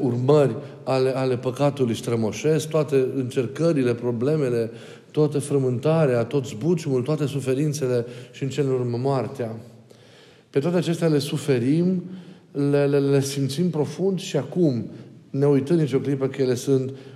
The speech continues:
urmările păcatului lui Adam, la care audă-, adău-, putem adăuga chiar urmările propriei noastre păcătuiri. Ei,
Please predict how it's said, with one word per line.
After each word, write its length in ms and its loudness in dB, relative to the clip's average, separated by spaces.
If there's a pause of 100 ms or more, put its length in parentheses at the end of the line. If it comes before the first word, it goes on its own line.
(120)
urmările 560 4
păcatului 560 -2
lui 120 0
Adam, 380 0
la 100 -2
care 220 -2
audă-, 460 0
adău-, 320 -2
putem 260 -2
adăuga 460 -2
chiar 220 -2 (180)
urmările 540 0 (320)
propriei 540 -2
noastre 380 -4
păcătuiri. 760 -6 (840)
Ei, 220 -2